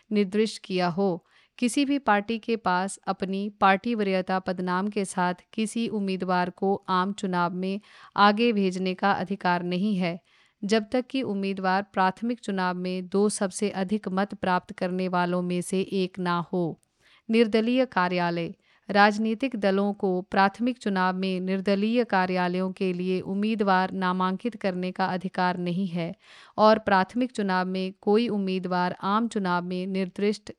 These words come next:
कार्यालय के लिए किसी भी पार्टी का आधिकारिक नामांकित व्यक्ति नहीं होता है। किसी निर्दलीय कार्यालय में नामांकन वाला उम्मीदवार अपनी पार्टी की वरीयता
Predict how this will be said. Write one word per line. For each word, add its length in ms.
कार्यालय 600
के 260
लिए 500
किसी 300
भी 140
पार्टी 400
का 200
आधिकारिक 640
नामांकित 640
व्यक्ति 380
नहीं 320
होता 360
है। 300
किसी 280
निर्दलीय 540
कार्यालय 600
में 300
नामांकन 640
वाला 380
उम्मीदवार 680
अपनी 440
पार्टी 380
की 160
वरीयता 540